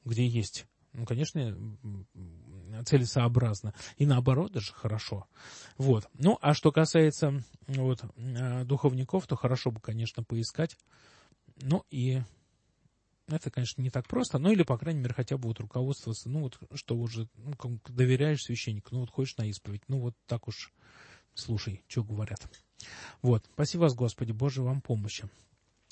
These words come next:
Еще звоночек, пожалуйста, здравствуйте, вы в эфире.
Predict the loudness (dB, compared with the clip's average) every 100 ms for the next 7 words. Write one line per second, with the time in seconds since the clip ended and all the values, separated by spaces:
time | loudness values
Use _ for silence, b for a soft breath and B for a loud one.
0 | 4 4 6 6 6 2 2 2 2 -2
1 | 0 0 2 0 -2 -4 0 0 0 -2
2 | -2 -2 -8 -4 -2 -2 -2 0